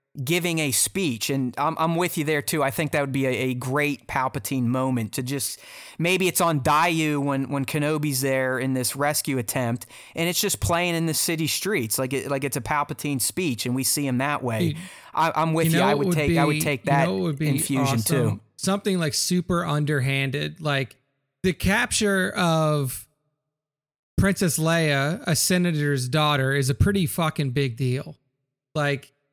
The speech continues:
Speaker 2: and even he would be aware of it, e-, if, even if he wasn't involved. I mean, of course we know he is,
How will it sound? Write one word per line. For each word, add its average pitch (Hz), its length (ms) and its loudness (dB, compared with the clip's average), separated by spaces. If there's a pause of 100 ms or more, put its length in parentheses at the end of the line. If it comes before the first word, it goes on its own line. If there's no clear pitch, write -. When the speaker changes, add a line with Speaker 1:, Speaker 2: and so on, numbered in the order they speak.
(140)
Speaker 2:
and 185 300 2
even 196 380 2
he 185 240 4
would 156 260 0
be 151 220 2
aware 151 420 2
of 135 160 0
it, 151 140 -4
e-, - 280 -8
if, - 200 -2 (180)
even 262 240 0
if 240 140 -2
he 202 100 0
wasn't 170 360 0
involved. 147 720 -2 (260)
I - 80 -2
mean, 151 200 -4
of 147 160 -8
course 175 200 -2
we 151 80 0
know 139 200 -2
he 127 100 0
is, 139 300 -2